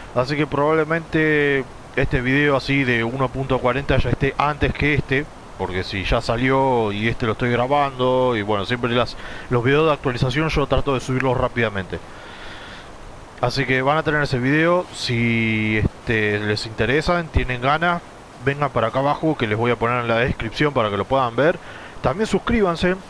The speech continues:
al suscribirse pueden ver todos los videos que ya hicimos antes, también cómo era la uno punto cuarenta, la uno punto treinta y nueve,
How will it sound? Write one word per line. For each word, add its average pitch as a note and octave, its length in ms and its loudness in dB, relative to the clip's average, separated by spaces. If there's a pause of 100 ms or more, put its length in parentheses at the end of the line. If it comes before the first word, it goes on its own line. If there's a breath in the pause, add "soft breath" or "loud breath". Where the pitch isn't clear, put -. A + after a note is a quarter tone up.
(100)
al A2 120 0
suscribirse D3 540 0
pueden C3+ 320 0
ver C3+ 140 2
todos D3+ 200 2
los B2+ 120 0
videos C3 240 2
que A#2+ 80 -4
ya B2 200 2
hicimos A#2+ 360 -2
antes, D#3+ 240 0
también B2 400 -2
cómo B2+ 260 0
era B2 160 2
la A#2 140 2
uno B2+ 180 -2
punto B2 300 -4
cuarenta, D3 580 2
la A2 160 2
uno A#2+ 240 -2
punto A#2 260 -4
treinta G#2 280 -4
y G#2+ 40 -4
nueve, D#3+ 440 2